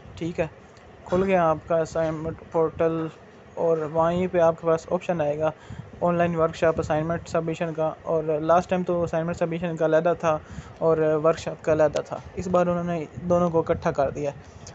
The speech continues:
मुंजमद करा कर दिया। तो उसी पे हम,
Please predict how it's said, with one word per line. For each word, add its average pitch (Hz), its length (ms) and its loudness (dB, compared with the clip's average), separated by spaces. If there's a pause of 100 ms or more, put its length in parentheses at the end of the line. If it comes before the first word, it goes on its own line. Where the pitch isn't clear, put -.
(120)
मुंजमद 165 380 -2
करा 147 160 0 (240)
कर 151 80 2
दिया। 156 200 -8 (460)
तो 160 100 4 (920)
उसी 185 200 -2
पे 180 100 0
हम, 170 420 -2